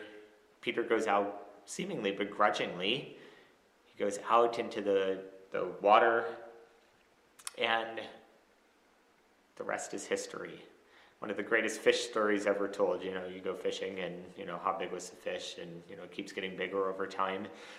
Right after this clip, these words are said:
This is <laughs> one of those that was, was a tremendous story to begin with. Uh,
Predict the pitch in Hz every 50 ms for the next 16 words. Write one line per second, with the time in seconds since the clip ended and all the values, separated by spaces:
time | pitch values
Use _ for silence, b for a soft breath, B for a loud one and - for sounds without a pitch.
0 | B B - 110 104 - 123 117 - - - 131 117 - - 120 117 123 127 123
1 | 110 107 120 117 117 117 117 - 113 104 101 101 104 101 98 98 - - B B
2 | B B B B B 120 113 110 123 123 - - - 135 120 - - 127 123 -
3 | - 127 117 - - - - - 113 120 104 110 117 113 113 113 - 131 110 107
4 | 107 104 98 95 101 98 101 - 117 104 92 90 87 - - - B B B B
5 | B B B B - 95